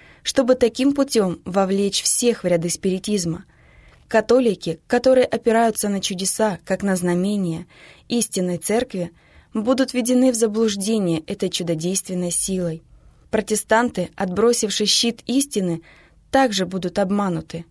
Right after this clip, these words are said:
Католики, протестанты, люди из мира — все примут вид мертвого благочестия. А в то же время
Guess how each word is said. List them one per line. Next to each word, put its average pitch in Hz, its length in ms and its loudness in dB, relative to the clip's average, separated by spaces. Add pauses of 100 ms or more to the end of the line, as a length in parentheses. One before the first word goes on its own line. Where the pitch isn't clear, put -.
(360)
Католики, 220 600 0
протестанты, 220 960 -2
люди 220 320 2
из 208 160 2
мира — 214 400 2 (300)
все 247 260 2
примут 208 420 0
вид 233 360 -4
мертвого 208 520 0
благочестия. 190 920 -2 (340)
А 202 100 -2
в - 40 -6
то 196 120 -2
же 180 140 -2
время 196 400 0